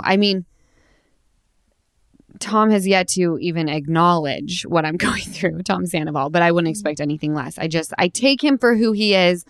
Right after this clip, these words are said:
I ask him about his bar. We talk about him a lot. It's fine, whatever. And then Ariana, you know, I sometimes don't think she knows how to approach me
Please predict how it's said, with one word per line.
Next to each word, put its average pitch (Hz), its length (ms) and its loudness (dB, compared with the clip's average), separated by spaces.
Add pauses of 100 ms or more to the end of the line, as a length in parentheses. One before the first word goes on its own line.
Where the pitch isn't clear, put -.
(240)
I 180 60 0
ask 185 180 0
him 190 80 0
about 180 240 4
his 165 160 0
bar. 160 520 4 (1040)
We 185 280 0
talk 165 240 0
about 165 220 4
him 170 140 6
a 160 80 4
lot. 151 380 4 (100)
It's - 240 -10
fine, 151 480 0
whatever. 143 480 -4 (640)
And 220 120 6
then 220 260 4
Ariana, 254 580 4
you 202 100 2
know, 220 260 2
I 226 100 2
sometimes 277 520 4
don't 233 280 0
think 240 240 2
she - 240 2
knows 196 420 2
how 202 140 0
to 190 100 2
approach 180 440 0
me 294 320 4